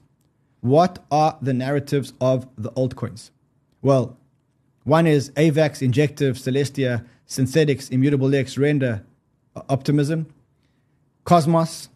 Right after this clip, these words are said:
the Sol avax rotation, the gaming rotation. You can see that there's certain narratives that are actually, uh, that are actually performing, right? You see them,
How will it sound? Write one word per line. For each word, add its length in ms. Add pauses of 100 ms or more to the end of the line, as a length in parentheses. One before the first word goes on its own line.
(440)
the 100
Sol 320
avax 420
rotation, 580 (200)
the 140
gaming 460
rotation. 640 (680)
You 120
can 160
see 100
that 160
there's 160
certain 580
narratives 540
that 120
are 100
actually, 420 (140)
uh, 100
that 160
are 80
actually 300
performing, 460
right? 280 (840)
You 100
see 140
them, 180